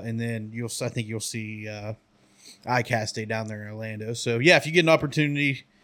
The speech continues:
uh, for a company you work with or, like Trey say, a small business, check that out. Do it. I will say it's all business. So if you're just trying to find a way in there as a, as a fan of fishing, I would not recommend spending your money and going down there because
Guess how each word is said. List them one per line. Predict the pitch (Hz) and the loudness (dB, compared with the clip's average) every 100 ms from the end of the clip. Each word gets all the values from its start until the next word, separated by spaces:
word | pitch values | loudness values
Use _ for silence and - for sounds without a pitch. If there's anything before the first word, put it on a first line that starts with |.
| _ _ 113 | _ _ -4
uh, | 117 113 | -4 -2
for | 127 | -4
a | 117 | 0
company | 139 127 | 0 0
you | 127 | 0
work | 123 123 | 0 0
with | 123 120 | 0 0
or, | |
like | 113 113 | 0 -2
Trey | - 117 | -2 -2
say, | 113 117 | -2 -2
a | 110 | -2
small | - 117 | -2 -2
business, | 110 117 107 101 | -2 -6 -8 -4
check | 127 110 | -2 -2
that | 107 | -2
out. | 110 107 | -2 -4
Do | 117 | -6
it. | 113 113 - _ _ - | -6 -8 -18 _ _ 2
I | 131 | 6
will | 151 | 8
say | 139 147 139 | 8 8 6
it's | 127 | 4
all | 131 127 | 4 4
business. | 120 127 110 110 110 | 4 -4 -4 -8 -2
So | 123 | 0
if | 120 | 0
you're | 131 117 | -4 -4
just | 131 - | -2 0
trying | - 143 143 | 4 4 4
to | |
find | 131 135 143 | 4 4 4
a | 139 | 4
way | 131 127 | 4 2
in | 120 131 | 0 0
there | 131 127 | 2 2
as | 117 117 117 110 | 2 2 0 -2
a, | 117 113 110 110 _ _ _ _ _ _ _ _ | -2 -2 -2 -6 _ _ _ _ _ _ _ _
as | - 117 | -4 -2
a | 113 | -2
fan | - 143 147 147 | 0 4 4 4
of | - | 2
fishing, | 151 143 165 156 | 2 4 2 4
I | 123 | 2
would | 117 113 | 2 0
not | 123 127 117 | 2 2 4
recommend | 127 127 123 123 120 | 0 2 0 0 0
spending | 127 123 | 0 0
your | 113 | 0
money | 117 117 | -2 -2
and | 113 | -2
going | 113 113 110 | -2 -4 -4
down | 110 110 | -6 -6
there | 110 | -6
because | 107 110 107 104 | -6 -6 -4 -4